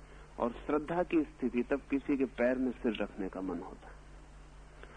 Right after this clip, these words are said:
उसके अर्थ हैं उतने ही जितने पहले के। कोई क्षण है जब तुम किसी के सामने पूरी तरह झुक जाना चाहते हैं,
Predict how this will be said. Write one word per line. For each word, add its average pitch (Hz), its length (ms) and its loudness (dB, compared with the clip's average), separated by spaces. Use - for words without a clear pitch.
उसके - 300 2
अर्थ 180 340 0
हैं 151 180 4
उतने 160 460 10
ही 151 100 12
जितने 127 300 8
पहले 120 400 4
के। - 140 -6
कोई 254 260 12
क्षण 220 400 6
है 110 440 2
जब 160 240 4
तुम 196 180 8
किसी 170 380 4
के 170 100 2
सामने 147 480 4
पूरी 135 320 6
तरह 127 480 2
झुक 123 180 8
जाना 104 340 2
चाहते - 420 -8
हैं, - 100 -16